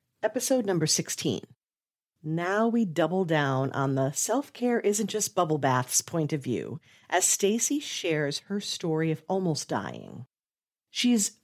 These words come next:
been successful in business many times in life, but the lessons learned of the price she pays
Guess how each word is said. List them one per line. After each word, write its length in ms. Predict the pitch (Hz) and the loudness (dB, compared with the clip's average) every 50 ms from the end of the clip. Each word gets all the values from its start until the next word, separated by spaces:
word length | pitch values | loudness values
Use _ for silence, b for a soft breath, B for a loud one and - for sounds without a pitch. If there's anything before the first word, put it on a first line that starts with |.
| _ _ - | _ _ -10
been 340 | 185 170 233 254 294 311 320 | -4 2 4 4 4 4 4
successful 720 | - 269 - - - - - 208 208 - - - 262 269 - | 2 2 2 2 2 4 4 2 2 2 0 2 0 0 2
in 140 | 262 240 208 | 2 2 2
business 680 | 175 180 165 165 165 160 165 165 165 - - - _ _ _ _ _ _ | 4 2 2 2 2 2 2 2 2 2 -2 -2 _ _ _ _ _ _
many 440 | - 180 180 175 170 160 160 160 160 | -6 -4 -2 2 2 4 4 2 2
times 440 | 160 - - 240 285 311 247 202 - | 0 -4 -6 -4 0 0 0 0 0
in 140 | - 110 87 | -2 -6 -6
life, 400 | - - - - _ _ _ _ _ _ _ _ _ _ _ _ - | -8 -10 -12 -14 _ _ _ _ _ _ _ _ _ _ _ _ -16
but 540 | 151 151 - 202 214 220 170 - - - - _ _ _ _ _ _ _ _ _ _ _ - | -14 -10 -6 -4 -4 -2 -4 -4 -6 -10 -20 _ _ _ _ _ _ _ _ _ _ _ -6
the 80 | - | -6
lessons 600 | 143 143 160 190 220 - - - 233 220 202 180 | -4 0 0 0 2 2 0 2 4 2 2 2
learned 600 | 170 160 139 156 170 165 156 127 80 82 67 135 | 0 0 2 4 4 4 4 2 0 -2 -4 -4
of 140 | - - 147 | -6 -6 -6
the 60 | - | -6
price 420 | 131 - - - 202 208 220 - - | -10 -8 -2 0 2 2 2 2 0
she 200 | - - - 165 | 0 0 -2 -2
pays 640 | - - - - 196 180 - - - - - - | -4 -4 -6 -6 -4 -4 -4 -6 -10 -8 -8 -8